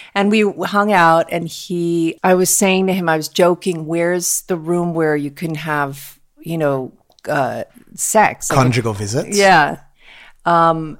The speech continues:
Speaker 1: and then I, I didn't pick him up from jail, but the day after he got out of prison, we went to a movie together and we made out. And then he hadn't seen,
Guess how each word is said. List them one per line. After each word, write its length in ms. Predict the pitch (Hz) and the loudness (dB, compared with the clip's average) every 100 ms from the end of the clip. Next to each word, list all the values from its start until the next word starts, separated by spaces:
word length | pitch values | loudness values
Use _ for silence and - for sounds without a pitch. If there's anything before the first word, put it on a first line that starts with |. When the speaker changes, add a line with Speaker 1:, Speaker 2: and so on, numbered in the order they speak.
| - | -10
Speaker 1:
and 260 | 185 180 | -4 -2
then 340 | 196 190 190 185 - | 0 0 -2 -4 -2
I, 760 | 185 185 196 214 233 247 - _ 208 | 0 2 2 2 -2 -6 -10 _ -2
I 80 | |
didn't 260 | 226 320 330 | 0 0 -4
pick 300 | - 262 - | -8 -10 -8
him 200 | 349 254 | -6 0
up 200 | 147 135 | 0 0
from 240 | - 160 | -8 -10
jail, 460 | 139 143 139 127 131 | -6 -4 -4 -4 -6
but 340 | - 160 - | -6 -8 -6
the 200 | 185 165 160 _ _ - | -8 -8 -14 _ _ -4
day 280 | 202 214 | -2 -2
after 400 | - 175 202 - | 0 0 -2 -4
he 100 | 190 | -4
got 160 | 165 160 | -2 0
out 100 | 147 | -2
of 120 | 147 | -4
prison, 300 | - 156 160 | -6 -8 -6
we 120 | 156 | -8
went 220 | 156 170 - | -8 -10 -8
to 100 | 175 | -8
a 40 | |
movie 280 | 160 165 185 | -6 -6 -6
together 640 | 147 143 135 135 135 139 _ _ | -4 -4 -4 -6 -8 -14 _ _
and 120 | 165 | -10
we 100 | 160 | -8
made 240 | 160 156 156 | -4 -2 0
out. 400 | 156 139 139 _ - - _ _ _ _ _ | 0 0 -4 _ -20 -20 _ _ _ _ _
And 180 | 165 170 | -4 0
then 200 | 170 170 | 0 -2
he 180 | 185 | -6
hadn't 400 | 175 185 190 196 | -2 0 -2 -4
seen, 680 | - - 185 170 160 156 156 | -6 -6 -4 -4 -4 -6 -8